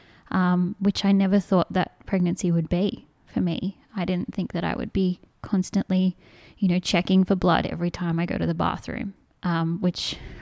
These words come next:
really I've only just stopped doing. Um, you know, every little cramp, every little twinge, you're just freaking out and hoping that he's okay. You know, I hold out for every single scan. I just wanna hear his heartbeat.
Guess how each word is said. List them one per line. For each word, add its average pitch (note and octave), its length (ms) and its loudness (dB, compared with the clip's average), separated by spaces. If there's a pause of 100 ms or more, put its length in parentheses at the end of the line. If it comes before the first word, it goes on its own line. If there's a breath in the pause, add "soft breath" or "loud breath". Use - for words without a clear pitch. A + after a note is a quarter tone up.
really F#3 280 4
I've E3+ 200 0
only F3 280 2
just E3+ 260 -4
stopped - 360 -8
doing. F3 380 0 (640 loud breath)
Um, F3 500 2 (360)
you F#3 100 4
know, E3+ 180 4
every F#3+ 200 4
little F3+ 180 4
cramp, F3 480 2
every F3 200 -4
little F3 220 0
twinge, F3 480 4
you're F3+ 140 -2
just - 240 -12
freaking F#3 540 -2
out E3 180 0
and E3+ 160 0
hoping E3+ 520 -4
that F3 100 -4
he's F3+ 240 -2
okay. E3 500 -2
You E3 140 -2
know, E3 160 -2
I E3+ 240 0 (100)
hold F3 320 0
out E3+ 200 -2
for - 100 -10
every E3+ 240 -2
single E3+ 320 -2
scan. G#3 520 2
I F3+ 120 2
just F3+ 180 -2
wanna F3 160 0
hear F3 240 2
his E3+ 160 -2
heartbeat. G3 840 0